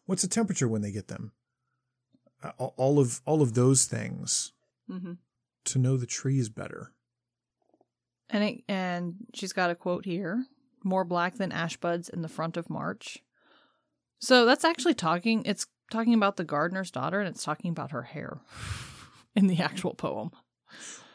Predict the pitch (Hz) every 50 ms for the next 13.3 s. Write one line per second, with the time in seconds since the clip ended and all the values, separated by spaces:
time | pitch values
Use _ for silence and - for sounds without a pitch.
0 | _ - 214 220 226 214 180 208 196 214 233 - - 208 156 - 220 233 254 247
1 | 196 156 147 135 123 - - - - 156 151 139 131 - - - - _ _ _
2 | - 147 147 180 - - 156 139 131 156 151 - - - - 165 160 147 135 127
3 | 135 160 180 185 175 170 165 165 156 147 139 135 - _ _ _ _ _ _ _
4 | _ - 127 151 180 175 - - - 185 190 170 127 113 107 113 - - 127 127
5 | 117 104 120 139 151 147 131 143 139 135 127 123 123 - - _ _ _ _ _
6 | - 139 131 127 120 117 117 113 - - 120 113 - - 131 110 131 127 117 113
7 | 120 139 165 175 143 110 107 107 104 104 - - - - - - _ - 120 117
8 | 107 - - - 139 151 165 165 165 147 120 135 139 135 127 107 113 117 120 120
9 | 123 - - - 113 - - 120 123 131 - - - 120 117 110 110 - - 127
10 | 110 110 - - 120 110 101 - 101 101 123 117 107 - - - - - - _
11 | _ _ _ _ _ _ _ - - - - - - 131 110 131 156 180 165 175
12 | 185 180 170 139 - - - 143 139 143 131 - - - - 127 120 131 175 220
13 | 226 - - - -